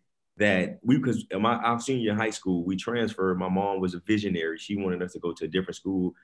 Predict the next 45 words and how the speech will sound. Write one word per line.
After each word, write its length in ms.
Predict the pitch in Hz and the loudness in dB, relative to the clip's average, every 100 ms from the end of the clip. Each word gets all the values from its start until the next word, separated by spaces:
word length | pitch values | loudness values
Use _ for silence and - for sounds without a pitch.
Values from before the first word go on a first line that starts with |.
| _ - | _ -8
across 340 | - - - | 0 0 0
the 60 | 156 | 0
track. 340 | 120 95 - | 0 0 -2
Let's 140 | 95 92 | -4 -2
just 140 | 85 | 0
put 100 | 98 | 0
it 80 | 87 | 2
that 180 | 104 - | 2 0
way. 220 | 80 78 _ _ _ _ | -2 -4 _ _ _ _
And 400 | 104 104 92 90 | 2 4 4 2
we 160 | 98 135 | 0 0
saw 280 | - 139 147 | -2 -2 -2
kids 420 | 143 117 98 95 | 0 2 2 0
who, 280 | 120 123 117 | -2 -2 -2
I 60 | 107 | 0
mean, 120 | 98 | 0
their 100 | 131 | 0
parents 480 | - 160 180 127 - | 0 -2 0 -2 -4
were, 200 | 82 - - | -8 -10 -20
you 60 | |
know, 80 | 82 - | -10 -4
doctors, 440 | 110 107 104 101 | -2 -2 -4 -4
lawyers, 460 | 107 110 107 104 101 95 | -2 0 0 0 -2 -4
own 280 | 95 90 - _ _ _ | -2 -2 -4 _ _ _
Fortune 300 | 120 120 107 | 0 2 2
five 160 | 104 92 | 0 0
hundred 260 | 101 - | 0 -2
companies, 600 | - 135 131 107 92 90 _ - | -4 -4 -2 -2 -2 -2 _ -2
but 460 | 131 117 - - _ _ - | 2 2 0 -10 _ _ -4
the, 260 | 98 92 - | -2 -2 -4
the 80 | 185 | -4
kids 340 | - 151 110 | 0 2 2
hated 340 | 104 117 120 - | 0 0 0 -4
the 80 | |
parents. 400 | 90 135 156 92 | -4 -2 -2 -4
And 80 | 98 | -2
I'm 100 | 120 | -2
like, 200 | 147 107 | -2 -4
"How 220 | - 127 | -4 -4
could 180 | 151 131 | -2 -2
you 80 | 113 | 0
hate 180 | 120 120 | 0 -2
your 100 | - | -6
parents 380 | - 180 104 - | -4 -2 -2 -2
when 280 | 101 95 | -2 -2